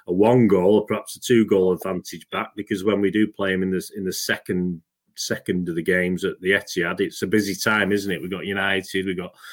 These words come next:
Liverpool and all this sort of thing around that time as well. So we've got to get back to our place, uh, with the lead. So he will play a strong team. Um, I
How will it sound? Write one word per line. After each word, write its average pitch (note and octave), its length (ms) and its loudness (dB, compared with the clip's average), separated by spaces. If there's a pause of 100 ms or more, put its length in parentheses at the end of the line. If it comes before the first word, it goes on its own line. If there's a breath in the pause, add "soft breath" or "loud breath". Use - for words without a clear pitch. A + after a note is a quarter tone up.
(180 loud breath)
Liverpool G2 680 6
and F2 80 0
all G2 200 0
this - 180 -2
sort F2+ 220 0
of F2 80 -14
thing F#2 160 -4
around F#2 280 0
that - 180 -6
time F#2 320 -6
as E2 120 -8
well. G2 220 -2
So - 260 -4 (400 loud breath)
we've G#2 120 -4
got B2+ 160 0
to - 80 -12
get F#2+ 200 -4
back - 260 -4
to G#2 180 -2
our - 160 -2
place, - 500 -4 (140)
uh, F#2 160 -10
with F#2 100 -10
the G2 100 -8
lead. F#2 320 2
So A2 280 0 (320 loud breath)
he C3 80 4
will D#3+ 220 6
play C#3 200 4
a - 20 4
strong B2+ 400 2
team. G#2 460 4
Um, G#2 760 -2
I - 60 -20